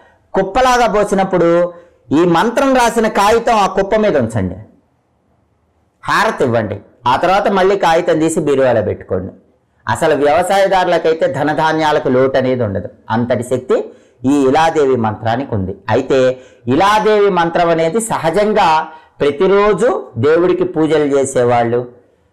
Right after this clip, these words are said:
భక్తిగా దేవుడికి హారతులు ఇచ్చేవాళ్ళు, నైవేద్యాలు పెట్టేవాళ్ళు,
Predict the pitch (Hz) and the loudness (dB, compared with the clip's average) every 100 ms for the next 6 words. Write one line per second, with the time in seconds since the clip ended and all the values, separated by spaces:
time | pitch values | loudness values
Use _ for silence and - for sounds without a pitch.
0 | 110 127 147 185 180 175 147 151 156 151 | -6 -4 -2 0 2 0 2 2 2 0
1 | 151 135 131 139 151 143 135 131 127 123 | -2 -2 -2 -2 -2 -2 -4 -2 0 2
2 | 120 120 123 143 156 131 143 135 123 123 | 2 0 2 2 0 2 0 0 -2 0
3 | 117 117 113 | 0 2 0